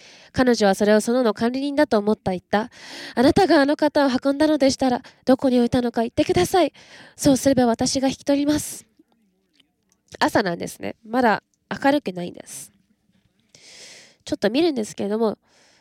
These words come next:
誰だかわからないんです。まあ、泣いてたからかもしれませんし、まあ、朝の光がまだ暗いから見えないのかもしれませんが、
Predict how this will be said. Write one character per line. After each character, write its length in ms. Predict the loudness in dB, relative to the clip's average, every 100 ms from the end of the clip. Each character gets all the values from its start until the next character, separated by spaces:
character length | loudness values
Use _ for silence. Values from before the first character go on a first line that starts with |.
| _ _ _ _ _ _ _
誰 200 | 2 4
だ 120 | 2
か 80 | 0
わ 100 | -2
か 120 | 0
ら 80 | 0
な 80 | -2
い 20 |
ん 20 |
で 120 | -8 -14
す。 180 | -18 -12
ま 60 |
あ、 40 | 0
泣 120 | 0
い 40 |
て 100 | 2
た 100 | 0
か 120 | -2
ら 100 | -4
か 80 | -4
も 80 | -6
し 80 | -8
れ 80 | -6
ま 160 | -6
せ 120 | -4
ん 80 | -4
し、 280 | 0 0 0 -4 _ _ _ _ _ _ _ _ _ _ _ _ _ _ _ _ _ _ _
ま 80 | -6
あ、 100 | -4
朝 220 | -2 -4
の 240 | -4 -10 -14 _ _ _ _ _
光 340 | -18 -2 0
が 100 | 0
ま 140 | -2 0
だ 180 | -2 -4 -6
暗 240 | 0 2
い 60 | 0
か 120 | -4
ら 100 | -2
見 120 | 0
え 60 | 0
な 80 | 0
い 40 |
の 80 | -2
か 140 | -8
も 80 | -10
し 100 | -10
れ 60 | -8
ま 100 | -8
せ 160 | -6
ん 60 | -6
が、 160 | -8